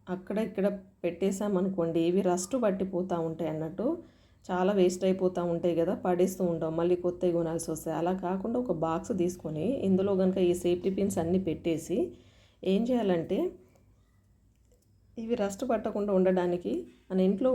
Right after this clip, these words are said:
ఉండే టాల్కమ్ పౌడర్ ఉంటుంది చూడండి, ఈ పౌడర్ని అయితే ఇలా, అదే అండి, ఫేస్కి పెట్టుకునే పౌడర్ని కొంచెం వేసేసి ఇలా స్ప్రెడ్ చేసేసి ఈ బాక్స్లో కనుక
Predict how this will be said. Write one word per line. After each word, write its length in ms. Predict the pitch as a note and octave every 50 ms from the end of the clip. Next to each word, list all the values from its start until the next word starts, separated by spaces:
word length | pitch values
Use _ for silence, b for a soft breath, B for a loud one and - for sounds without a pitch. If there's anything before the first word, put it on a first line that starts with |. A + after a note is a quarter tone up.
| G#3+
ఉండే 200 | G3+ G3+ F#3+ G3 A3 C#4 C#4 -
టాల్కమ్ 340 | G3 E3+ F3+ F3+ G3 G3+ G3+
పౌడర్ 240 | G3 F3+ F3+ F#3 F3+
ఉంటుంది 220 | E3+ E3+ F3+ F#3 G3
చూడండి, 280 | E3+ D#3+ D#3 D#3+ G3+ A3+ B3 A#3 G3+
ఈ 40 | G3 G3 G3
పౌడర్ని 380 | G3 F#3+ F#3+ G3 G#3 A#3 G#3+ G3
అయితే 180 | F#3 F#3 - A3 A3 F#3+
ఇలా, 120 | F3+ F3+ - -
అదే 140 | F3+ F#3 F#3+ G3+
అండి, 180 | F#3 E3+ F3 B3 D4 -
ఫేస్కి 320 | - F#3 F3+ F#3+ F#3+ - F#3+ E3+
పెట్టుకునే 380 | E3+ E3+ E3+ - E3+ E3+ E3+ E3+ -
పౌడర్ని 460 | E3 E3 E3 - F3 E3+ F3 G#3 D#4 F4+ - B B B B B B B -
కొంచెం 320 | - F#3+ G3 G3 - B3+ A#3+ G3+
వేసేసి 400 | F#3+ G3 F#3+ F#3+ F#3 F#3+ - A3 G#3+ G3
ఇలా 140 | F3+ F3+ F3+ F3
స్ప్రెడ్ 260 | - - F3+ E3+ F3 F#3+
చేసేసి 420 | G3 G3 F#3+ F#3+ F3+ F3+ - - C3+ D3+ - G3
ఈ 20 | F#3+ E3 E3+
బాక్స్లో 360 | F3 F3 F3+ F3+ - - G3 F#3
కనుక 240 | F#3 F3+ F3+ F3